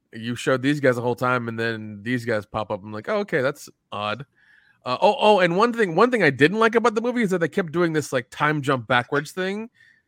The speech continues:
like, three and four times. I was like, "Oh, fucking don't do that again." And they, they did it at least three or four times. I was like, "One or two is fine,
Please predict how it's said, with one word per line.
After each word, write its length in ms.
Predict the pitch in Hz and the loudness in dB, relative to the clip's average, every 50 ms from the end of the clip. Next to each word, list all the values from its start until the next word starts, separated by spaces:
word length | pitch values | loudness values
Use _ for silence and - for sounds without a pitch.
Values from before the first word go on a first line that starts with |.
| _ _ _ - - - - - _ - | _ _ _ -20 -20 -20 -20 -20 _ -10
like, 180 | 123 117 107 - _ - - _ _ _ _ - | -8 -8 -8 -10 _ -20 -20 _ _ _ _ -4
three 180 | 151 165 165 | 0 2 2
and 120 | 160 156 - | 2 0 -2
four 180 | - 147 143 | 0 0 0
times. 380 | 131 - 127 127 139 147 143 123 | 0 0 -2 -2 -2 -2 0 0
I 60 | 131 | 0
was 100 | 123 113 | 0 0
like, 160 | 123 113 - - | -2 -6 -8 -10
"Oh, 180 | 113 98 95 - - | -16 -14 -14 -16 -18
fucking 340 | - - - 113 - - 107 | -20 -16 -16 -14 -14 -14 -10
don't 200 | 98 123 123 120 | -6 -6 -6 -6
do 100 | 110 113 | -6 -6
that 140 | 104 101 95 | -6 -6 -8
again." 380 | 95 92 104 101 101 104 101 - - - - - - _ _ - | -6 -6 -6 -6 -6 -6 -8 -12 -14 -20 -20 -20 -20 _ _ -12
And 220 | 135 147 151 131 139 156 147 151 139 | -10 -10 -10 -12 -14 -16 -14 -8 -2
they, 120 | 175 175 | -2 -2
they 200 | 170 143 131 165 | -2 -2 -2 -2
did 140 | 160 196 196 | -2 -2 -2
it 40 | 175 | -2
at 60 | 143 | -4
least 160 | 131 123 - | -4 -4 -4
three 100 | - 123 | -4 -6
or 40 | 107 | -6
four 120 | - 113 98 | -6 -10 -10
times. 400 | - 107 - - _ _ - - - | -8 -10 -12 -12 _ _ -20 -12 -10
I 40 | |
was 60 | 131 139 | -6 -6
like, 160 | 156 131 - | -6 -6 -8
"One 280 | 143 143 160 202 226 | -10 -4 -2 0 0
or 80 | 220 196 | 0 -2
two 280 | 170 - - 208 208 185 | -4 -4 -6 -2 -2 -2
is 120 | 143 - | -2 -4
fine, 560 | - - - 131 123 120 123 143 175 196 226 | -8 -4 -4 -2 -2 -2 -4 -4 -6 -8 -10